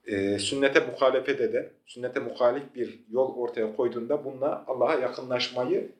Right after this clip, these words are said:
murad ediyor. İbn Mesud radıyallahu anh dediği gibi, "Hayra ulaşmayı isteyen niceleri vardır ki ona asla ulaşamazlar."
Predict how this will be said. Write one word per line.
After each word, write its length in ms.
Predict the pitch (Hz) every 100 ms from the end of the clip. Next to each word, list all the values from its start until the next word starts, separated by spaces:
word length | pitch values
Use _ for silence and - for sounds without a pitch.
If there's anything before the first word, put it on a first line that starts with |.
| _
murad 340 | 120 127 131 117
ediyor. 320 | 107 95 90 _ _ _ _
İbn 120 | 143
Mesud 560 | 143 143 147 139 156 143
radıyallahu 360 | 139 139 135 131
anh 60 |
dediği 240 | 135 156 127
gibi, 260 | 117 170 - _
"Hayra 280 | - 127 139
ulaşmayı 760 | 143 139 131 - 131 131 131 -
isteyen 440 | - - 131 123
niceleri 420 | 127 127 131 131 131
vardır 280 | 151 135
ki 100 | 120
ona 100 | 131
asla 240 | 123 120 131
ulaşamazlar." 880 | 127 117 131 123 98 90 87 -